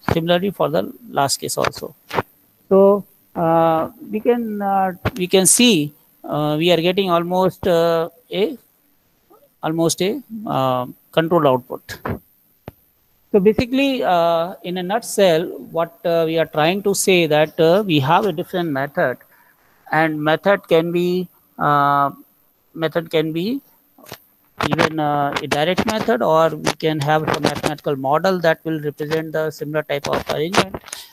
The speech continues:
and that will, all will give you some kind of initial guess, uh, output, initial guess for the parameter. And, uh, uh, once you know the initial guess of the parameter, you have to apply some fine tuning,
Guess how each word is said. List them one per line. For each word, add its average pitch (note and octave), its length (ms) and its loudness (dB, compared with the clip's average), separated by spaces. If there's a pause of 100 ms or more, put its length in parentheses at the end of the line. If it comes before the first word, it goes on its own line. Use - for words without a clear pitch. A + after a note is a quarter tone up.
(160)
and D#3 260 0
that E3+ 340 0
will, F#3+ 240 0
all G3 300 4
will G3+ 140 2
give F#3 180 0
you G#3 160 0
some G3 300 -2
kind F3 220 -2
of B3+ 200 -2 (400)
initial G3 420 -4
guess, G#3 440 -6
uh, D#3 520 -4
output, D3 380 -2 (1000)
initial F3 300 0
guess F#3+ 200 0
for F3+ 160 2
the A#3+ 100 0
parameter. C3+ 560 0 (460)
And, E3 340 2
uh, D#3 400 2 (840)
uh, D3 120 -6
once G#3 260 -2
you A#3 180 0
know G3 220 -4
the G3 120 0
initial F3 300 -4
guess E3+ 200 -4
of D#3 80 -2
the D#3+ 80 -4
parameter, F3+ 600 0
you E3 120 -2
have D3 140 -4
to D#3 200 -2
apply E3 440 -2
some G3 340 -6
fine D3 320 -4
tuning, B3 400 -2